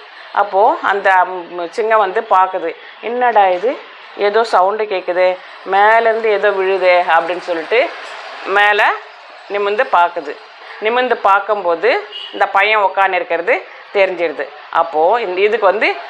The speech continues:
ஒரே சந்தோஷம், "ரொம்ப நாள் எதுவுமே இல்லாம ரொம்ப பசியோட இருக்கிறேன், வா, இன்னைக்கு உன்னை வேட்டையாடாம போக மாட்டேன்" அப்படின்னு சொல்லிட்டு போயிட்டு மரத்து மேல ஏறி ரெண்டு அடி எடுத்து வச்சு அங்கே நிக்குது.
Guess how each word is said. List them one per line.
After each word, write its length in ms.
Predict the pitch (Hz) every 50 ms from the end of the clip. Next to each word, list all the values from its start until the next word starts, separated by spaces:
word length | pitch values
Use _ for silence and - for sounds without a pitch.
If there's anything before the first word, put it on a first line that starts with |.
| - - -
ஒரே 420 | 175 185 196 196 196 202 233 269
சந்தோஷம், 640 | 285 302 254 233 226 220 226 233 233 - 233 196 - -
"ரொம்ப 420 | - 180 180 180 180 196 202 214 226
நாள் 340 | 226 226 226 240 247 262 254
எதுவுமே 480 | 240 226 214 220 226 233 233 233 233
இல்லாம 380 | 226 214 214 208 208 208 208 196
ரொம்ப 460 | 180 180 185 190 214 226 247 247 233 233 -
பசியோட 600 | 196 202 208 208 - - 240 254 247 254 254 247
இருக்கிறேன், 580 | 240 233 220 214 214 - 214 214 202 185 165 - - - - - - -
வா, 540 | 165 180 208 220 233 254 262 269 254 233
இன்னைக்கு 440 | 208 202 202 208 214 214 214 214 208
உன்னை 240 | 196 202 208 226 262 320 - - - - - - 165
வேட்டையாடாம 800 | 165 190 202 220 226 226 247 247 240 226 226 226 226 226 226 226 220 -
போக 180 | 208 202 202
மாட்டேன்" 440 | 208 196 185 180 - 185 180 175 165 - - - - - -
அப்படின்னு 340 | 180 185 180 175 185 185
சொல்லிட்டு 560 | 185 185 - 185 170 170 170 - 233 277 381 359 - - - - -
போயிட்டு 480 | - 233 226 226 226 - 262 302 415 202 - - - - -
மரத்து 360 | 190 208 208 220 226 220 247
மேல 320 | 233 208 196 208 247 302 415 381
ஏறி 420 | 311 240 220 214 214 220 262 403 403 - - - - - - -
ரெண்டு 240 | - 214 220 220 220
அடி 200 | 208 208 220 247
எடுத்து 320 | 233 214 208 208 208 214
வச்சு 240 | 208 196 196 220 262
அங்கே 260 | 233 208 202 196 208
நிக்குது. 460 | 202 196 196 185 - - 180 165 170